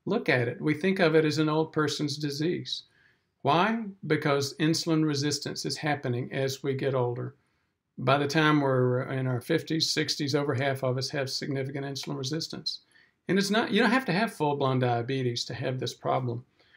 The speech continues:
um, just insulin resistance. So again, that is one of the major focus points, age. Well, now what do we do next? What do we look at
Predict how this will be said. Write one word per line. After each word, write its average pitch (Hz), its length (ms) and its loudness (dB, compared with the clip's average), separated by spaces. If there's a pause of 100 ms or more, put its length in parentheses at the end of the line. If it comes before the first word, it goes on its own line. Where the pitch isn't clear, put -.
(220)
um, 123 520 2 (360)
just 151 220 2
insulin 131 380 -2
resistance. 120 640 -6 (440)
So 175 300 4
again, 156 640 2 (220)
that 190 380 4
is 160 220 -2 (380)
one 175 220 4
of 160 80 4
the 151 80 2
major 160 420 6
focus 135 400 -2
points, - 560 -6
age. 135 600 0 (640)
Well, 180 160 4
now 214 160 2
what 262 120 2
do 262 80 0
we 214 140 2
do 170 200 4
next? 156 440 0
What 175 120 4
do 175 40 4
we 170 120 2
look 160 180 2
at 143 260 -2